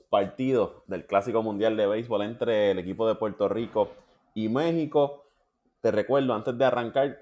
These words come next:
que tienes que estar suscrito a este podcast si aún no lo has hecho. Si te gusta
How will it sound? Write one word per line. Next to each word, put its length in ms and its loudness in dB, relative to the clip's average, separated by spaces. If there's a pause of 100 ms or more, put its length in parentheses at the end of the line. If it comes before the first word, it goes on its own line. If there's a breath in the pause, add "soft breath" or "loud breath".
(120)
que 100 -2
tienes 360 -6
que 80 -4
estar 180 -2
suscrito 420 -6
a 60 -2
este 160 -2
podcast 420 -2
si 80 -2
aún 180 0
no 80 -4
lo 80 0
has 140 -6
hecho. 300 -4
Si 120 -10
te 120 -2
gusta 420 -2